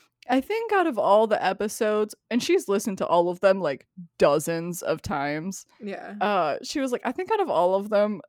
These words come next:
Speaker 1: the Magicians episode is my favorite. Like, it, the Magicians are not the weirdest part of this episode. That one."
Speaker 2: <laughs>
Speaker 1: And I was like, "You know, honestly, I think that was the one I had, like, the most fun with."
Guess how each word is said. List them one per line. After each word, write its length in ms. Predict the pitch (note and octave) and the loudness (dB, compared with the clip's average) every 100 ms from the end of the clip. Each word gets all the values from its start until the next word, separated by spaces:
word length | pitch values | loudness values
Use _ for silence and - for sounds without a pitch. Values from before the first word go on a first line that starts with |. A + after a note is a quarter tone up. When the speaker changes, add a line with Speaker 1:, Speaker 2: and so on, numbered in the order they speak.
| _ | _
Speaker 1:
the 280 | E3+ C4+ F3 | -2 2 4
Magicians 760 | A3 G#3 - E3+ - D3+ C#3+ - | 2 -2 -2 -4 -2 -4 -4 -6
episode 520 | D3+ - - D3+ C#3+ | -4 -4 -4 -4 -4
is 160 | D3 D#3+ | -6 -8
my 200 | C#3 C#3 | -8 -8
favorite. 520 | - C3 C3 B2+ C3 _ | -8 -10 -8 -10 -10 _
Like, 180 | F#3+ F#3 | -2 0
it, 200 | - A3+ - | 2 0 0
the 100 | G3 | 0
Magicians 500 | G#3 F#3 F3+ - E3 | 2 2 0 -2 -2
are 60 | F3+ | 0
not 180 | D#3 | 0
the 100 | D#3+ | 0
weirdest 360 | D#3+ C#3+ C#3+ - | -2 -2 -4 -6
part 180 | F3+ D3+ | -4 -4
of 60 | D3 | -4
this 140 | D#3+ | -4
episode. 600 | C#3 D3 F3+ E3+ F3+ F#3+ _ - | -4 -4 -4 0 0 -2 _ -14
That 360 | F3 D#3 C3+ | -2 0 2
one." 560 | E3+ F#3 A#3 C#3+ C#3 C3 | 0 2 2 0 -8 -10
Speaker 2:
<laughs> 60 | B2+ A#2+ B2+ - - | -14 -16 -20 -16 0
Speaker 1:
And 120 | - | 4
I 100 | C#4+ | 8
was 160 | D4 D#4 | 8 8
like, 280 | C4 G3+ G3+ | 6 6 4
"You 160 | - D4+ | 0 4
know, 280 | F4 G4+ E4 | 6 6 6
honestly, 560 | F#3 G3+ A#3+ - D4 C4+ | 4 4 4 2 -2 2
I 160 | G3 | 2
think 220 | C4 C#4 | 2 2
that 120 | C#4+ D#4 | 2 2
was 140 | F#4+ | 0
the 100 | E4 | 0
one 160 | A#3+ G3+ | 2 2
I 80 | D#3+ | 2
had, 260 | A3+ G#3 | 2 0
like, 180 | G3+ F3 - | 2 -2 -2
the 180 | A3+ A3+ | -2 -2
most 480 | F#3+ E3 E3 - | 0 -2 -2 -6
fun 380 | - F3 D3+ D#3 | -6 -4 -4 -6
with." 500 | D3+ F3 C#4 - - | -8 -4 -4 -6 -20